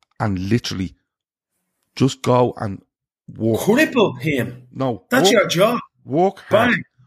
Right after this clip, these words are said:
Speaker 1: Walk
Speaker 2: The biggest
Speaker 1: hard.
Speaker 2: man in the team.
Speaker 1: Work hard.
Speaker 2: Listen.
Speaker 1: Work hard.
Speaker 2: Mm.
Speaker 1: Put the application in and you will beat Manchester. I'm saying it all
Speaker 2: Yeah.
Speaker 1: season.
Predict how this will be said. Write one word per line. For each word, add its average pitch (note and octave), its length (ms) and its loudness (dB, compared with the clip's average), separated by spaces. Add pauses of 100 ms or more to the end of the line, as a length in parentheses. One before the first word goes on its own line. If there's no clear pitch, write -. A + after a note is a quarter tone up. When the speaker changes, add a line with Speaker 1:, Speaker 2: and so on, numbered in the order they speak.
Speaker 1:
Walk F3 200 2
Speaker 2:
The E3 60 -6
biggest A3+ 280 -2
Speaker 1:
hard. G3 180 -2
Speaker 2:
man F3 100 -8
in - 0 -
the - 220 -10
team. D#3 300 -6 (220)
Speaker 1:
Work D#3+ 180 2
hard. C3+ 260 2
Speaker 2:
Listen. F#3 300 -2 (340)
Speaker 1:
Work C3+ 240 -2
hard. A2+ 300 4 (680)
Speaker 2:
Mm. B2+ 160 -8
Speaker 1:
Put B2+ 200 2
the B2 120 -2
application G2 640 -2
in E2+ 220 -8
and G2 120 -6
you F2 60 -4
will E2 80 -6
beat - 180 -8
Manchester. F2 460 -10
I'm G#2+ 80 -10
saying E3+ 260 0
it F#3+ 60 -2
all E3 60 -2
Speaker 2:
Yeah. D3 60 0
Speaker 1:
season. D#3 360 -6